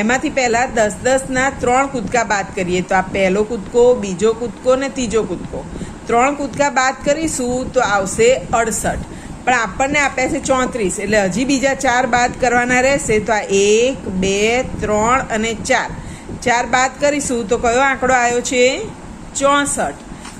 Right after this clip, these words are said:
એટલે આપણે અહીંયા લખીશું ચોસઠ. પછી છે ચાર અને વધારાના સાડત્રીસ. સાડત્રીસ એટલે ત્રણ દસ દસના કૂદકા અને બીજા સાત. હવે જો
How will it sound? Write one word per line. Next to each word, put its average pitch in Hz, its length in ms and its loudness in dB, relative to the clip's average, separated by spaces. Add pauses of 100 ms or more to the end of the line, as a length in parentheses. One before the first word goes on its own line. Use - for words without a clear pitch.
(100)
એટલે 233 180 -2
આપણે 247 300 0
અહીંયા 220 380 0
લખીશું 220 600 -2 (1600)
ચોસઠ. 226 520 0 (540)
પછી 208 380 0
છે 294 100 -2 (140)
ચાર 254 420 2 (280)
અને 262 220 2 (220)
વધારાના 269 800 2
સાડત્રીસ. 247 640 0 (500)
સાડત્રીસ 277 720 0 (180)
એટલે 240 180 0 (160)
ત્રણ 254 400 -4
દસ 294 240 0
દસના 302 420 0
કૂદકા 196 400 0 (240)
અને 214 140 -2 (100)
બીજા 208 360 0 (240)
સાત. - 260 0 (500)
હવે 196 180 2 (100)
જો 240 100 2